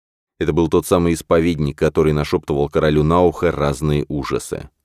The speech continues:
Он стоял, потупив взор, своей покорной позой стараясь пригасить бушующую ярость Таранта.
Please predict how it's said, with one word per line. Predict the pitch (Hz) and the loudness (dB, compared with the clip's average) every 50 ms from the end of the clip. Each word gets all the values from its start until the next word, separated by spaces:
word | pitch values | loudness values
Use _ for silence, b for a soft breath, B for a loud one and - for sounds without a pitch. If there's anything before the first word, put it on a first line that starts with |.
| _ _ _ _ _ - | _ _ _ _ _ -10
Он | 50 65 71 | -8 -6 -6
стоял, | - - - 62 65 69 73 76 76 | -6 -4 -2 -2 0 2 2 0 0
потупив | - - 71 - - 76 - 73 67 | 0 -2 -4 -4 -4 -4 -2 -4 -4
взор, | 64 64 64 67 82 87 85 76 76 - _ | -4 -8 -4 0 2 2 2 2 -2 -12 _
своей | - - 85 82 85 87 | -12 -4 2 2 2 4
покорной | - 87 80 82 104 104 98 90 80 | 2 0 0 2 2 2 2 2 0
позой | - - 107 110 98 90 | 0 2 2 2 2 0
стараясь | 82 - - 85 80 87 90 92 87 - - _ | -2 -2 0 2 2 4 4 2 2 -2 -8 _
пригасить | - 98 95 80 78 87 85 78 - - 98 98 87 87 | -2 -2 -2 0 2 2 2 2 2 -2 -6 -6 -6 -6
бушующую | 71 71 78 - - 90 87 82 78 73 - 78 73 71 | -4 -4 -4 -4 -2 -2 -2 -2 -2 -4 -4 -4 -4 -2
ярость | 67 73 73 69 71 69 - - - - | 0 0 0 0 0 -4 -6 -12 -16 -6
Таранта. | - 78 73 71 71 65 62 55 - - - - | -2 -2 0 0 0 -2 -2 -6 -8 -10 -12 -12